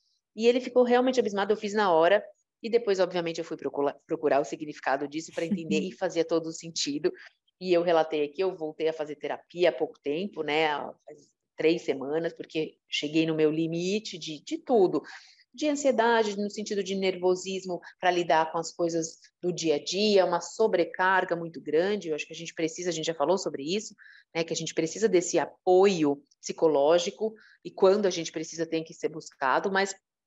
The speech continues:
Speaker 1: por conta da vida fui negligenciando, chegou uma hora que não dava mais. E esse é um exemplo clássico, meu corpo me mostrou exatamente ali uma, uma fraqueza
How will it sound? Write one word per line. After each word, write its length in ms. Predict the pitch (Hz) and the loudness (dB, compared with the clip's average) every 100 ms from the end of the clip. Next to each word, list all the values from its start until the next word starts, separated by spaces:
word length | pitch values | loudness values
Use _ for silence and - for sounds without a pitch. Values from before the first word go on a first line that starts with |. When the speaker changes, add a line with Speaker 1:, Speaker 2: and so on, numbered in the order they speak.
| - | 0
Speaker 1:
por 300 | 208 190 - | 2 2 2
conta 340 | 190 185 180 | 2 2 2
da 160 | 170 170 | 2 2
vida 220 | 170 170 | 2 -2
fui 180 | 170 190 | -2 -6
negligenciando, 760 | 170 175 165 175 196 208 254 | -6 -6 -8 -4 -2 0 -2
chegou 240 | 247 247 247 | -4 -2 0
uma 120 | 202 | 0
hora 140 | 202 | 0
que 100 | 220 | -2
não 100 | 214 | -6
dava 220 | 202 208 | -6 -6
mais. 240 | 208 135 - - - _ _ | -6 -6 -10 -20 -20 _ _
E 140 | 233 254 | -2 0
esse 180 | 262 262 | 0 0
é 20 | |
um 80 | 254 | 0
exemplo 260 | 247 254 | 0 -2
clássico, 520 | - 233 247 254 - | 2 4 4 2 -2
meu 180 | 208 220 | 2 2
corpo 480 | 220 220 233 262 240 | 0 0 2 2 -4
me 120 | 233 | -8
mostrou 840 | 247 285 - - 240 208 220 269 _ _ _ | -8 -8 -12 -10 -4 0 0 -2 _ _ _
exatamente 1400 | 240 220 185 196 220 277 - 277 208 185 196 208 - 285 285 _ _ _ - | 0 0 -2 -2 -2 -2 -6 -8 -8 -8 -8 -8 -6 -6 -8 _ _ _ -4
ali 540 | 220 214 202 175 - | -2 0 -2 -2 -4
uma, 360 | 202 196 202 - | -6 -4 -4 -4
uma 220 | 196 190 | -6 -6
fraqueza 1000 | 185 180 170 - 202 220 285 254 180 151 | -2 -2 -4 -6 2 4 4 0 0 0